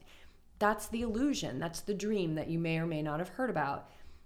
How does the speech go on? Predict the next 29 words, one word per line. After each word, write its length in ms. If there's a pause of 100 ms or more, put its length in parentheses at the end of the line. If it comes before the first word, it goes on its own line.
(180)
The, 360
the 120
life, 580
the 60
school 420
of 100
life 200
is 140
right 280
now 320
in 160
this 180
moment. 320
This 180
is 220
all 220
you 160
have. 420 (180)
This 160
is 180
it. 260 (1400)
So 140
what 140
are 40
you 100
gonna 120
do 160
with 120
it? 160